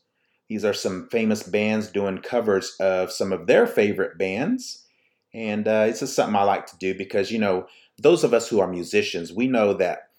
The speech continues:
the best way to start out is doing covers of other people's music. You know, it's like you gotta learn the rules, you gotta learn,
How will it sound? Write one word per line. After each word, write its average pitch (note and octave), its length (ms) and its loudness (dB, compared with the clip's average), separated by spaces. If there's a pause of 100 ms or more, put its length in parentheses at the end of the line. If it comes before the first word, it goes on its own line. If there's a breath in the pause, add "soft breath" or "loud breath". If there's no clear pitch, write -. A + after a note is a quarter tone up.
(300 soft breath)
the - 60 -2
best - 340 2
way A#2+ 220 4
to F#2 60 -8
start G2+ 380 4
out G2+ 320 4
is F#2 140 -6
doing F#2+ 240 -4
covers G2+ 680 -2
of F#2+ 360 0
other C3+ 260 2
people's F#2 400 -8
music. E2 480 -12 (240)
You F2+ 140 -8
know, F2 180 0
it's F2 160 -4
like F2 180 -4
you F#2 80 -10
gotta G#2 220 2
learn A2 280 0
the G2 80 -2
rules, A2 440 4
you F#2+ 60 -6
gotta G2+ 220 2
learn, G#2 400 0